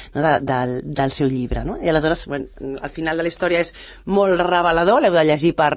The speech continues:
per saber-ho, i hi ha gent que, que troba tota aquesta explicació, no? Tota aquesta comunió d'aquestes dues persones entre ells dos i amb la natura, eh, meravellosa,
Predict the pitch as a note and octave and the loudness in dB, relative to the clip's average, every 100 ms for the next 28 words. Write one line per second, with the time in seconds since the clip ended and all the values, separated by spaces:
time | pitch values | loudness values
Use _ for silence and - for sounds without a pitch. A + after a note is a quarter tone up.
0 | - D#3+ D3+ E3 E3 F#3+ C4 - - - | -2 -4 -2 0 2 2 0 -6 -20 -20
1 | - - G#3 G#3+ G#3+ A3+ G#3+ A#3+ B3 - | -16 -6 -2 0 0 0 0 -2 -4 -4
2 | F#3+ F#3 D#3+ D3 F#3+ G3 - F3 - E3+ | -2 0 0 0 -2 -4 -6 -6 -6 -8
3 | - E3 D3+ D#3 - A#3+ C4 - D3+ D3 | -6 -6 -4 -4 0 0 -2 -4 -6 -6
4 | - D3+ D#3 D3 C#3+ C#3 C#3 C3 C3+ - | -8 -6 -4 -2 -4 -6 -10 -10 -10 -8
5 | - C#3+ B2+ B2+ B2 A#2 A#2 B2 D#3+ C#3+ | -8 -6 -6 -6 -8 -8 -8 -6 -6 -8
6 | - - - C3 A#2+ A2+ A2+ A#2 C3 C#3 | -12 -18 -16 -14 -14 -14 -16 -12 -12 -10
7 | F3 G#3+ - - - - - D#3 D3+ C#3 | -10 -10 -14 -20 -20 -20 -12 -6 -6 -6
8 | B2+ - - D3 D3+ E3+ G3+ G3 G#3+ | -8 -12 -6 -2 0 0 -2 -2 -6